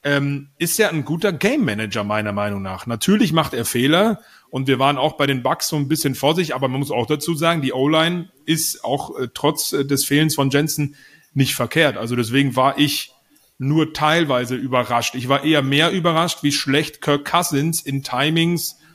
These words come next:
und ich glaube, ich hab's mir extra aufgeschrieben, zwei Fumbles hat er sogar gehabt, äh, und eine Interception. Da war ich mehr überrascht, als, ähm, ob der relativ soliden Darbietung von Baker Mayfield, muss ich sagen.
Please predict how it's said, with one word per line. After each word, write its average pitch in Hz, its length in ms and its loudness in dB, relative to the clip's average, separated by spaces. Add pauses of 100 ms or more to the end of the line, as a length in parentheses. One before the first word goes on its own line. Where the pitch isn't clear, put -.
(160)
und 139 200 6
ich 135 120 -6
glaube, 139 200 2
ich 135 120 -4
hab's 143 120 -6
mir 143 80 -2
extra 139 160 -2
aufgeschrieben, 139 320 4
zwei 143 300 0
Fumbles 165 460 0
hat 151 120 0
er 151 100 0
sogar 147 260 2
gehabt, 151 400 0 (440)
äh, 127 100 2
und 165 160 0
eine 165 140 4
Interception. 156 800 0
Da 160 260 0
war 135 140 -2
ich 131 160 -6
mehr 175 220 0
überrascht, 139 560 -2
als, 156 440 -2
ähm, 147 460 -2
ob 151 240 -4
der 139 420 2 (240)
relativ 143 380 0
soliden 143 680 2
Darbietung 156 580 0
von 143 160 -2
Baker 131 220 0
Mayfield, 131 380 0
muss 98 140 -10
ich 92 140 -10
sagen. 98 340 -6